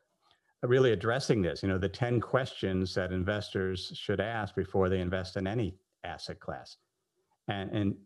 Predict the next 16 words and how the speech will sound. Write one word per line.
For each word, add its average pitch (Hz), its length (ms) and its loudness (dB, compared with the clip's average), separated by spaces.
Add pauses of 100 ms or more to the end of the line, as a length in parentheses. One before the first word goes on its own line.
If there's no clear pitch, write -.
you 110 80 0
know, 95 100 2
I 90 60 2
wrote 120 320 6
that 101 260 0
because 104 580 0 (580)
what 107 200 2
you 113 140 2
often 101 320 0
find 135 420 2
is 98 140 0
individual 95 420 2
investors, 104 680 0
they 98 120 2
just 98 240 -2
go, 98 140 0